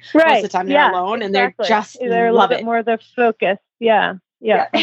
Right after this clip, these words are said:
Speaker 2: absolutely.
Speaker 1: think they are the king and queen, and they, and they are at that point.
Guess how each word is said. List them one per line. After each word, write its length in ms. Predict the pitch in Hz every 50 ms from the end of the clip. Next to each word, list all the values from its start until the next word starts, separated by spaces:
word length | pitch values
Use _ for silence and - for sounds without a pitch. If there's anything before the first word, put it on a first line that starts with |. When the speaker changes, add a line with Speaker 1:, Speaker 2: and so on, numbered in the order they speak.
| 302
Speaker 2:
absolutely. 240 | 269 247 214 202 254
Speaker 1:
think 180 | 254 269 - -
they 160 | 247 233 233
are 140 | 214 214 208
the 100 | 208 196
king 220 | - - 226 214
and 120 | 208 214
queen, 340 | 208 - 214 190 180 180 196 -
and 260 | - 208 - - -
they, 140 | 226 220 175
and 100 | 214 214
they 120 | 240 240
are 240 | 220 202 208 190 190
at 120 | 196 190 -
that 200 | 190 180 175 -
point. 320 | 196 185 185 180 202 -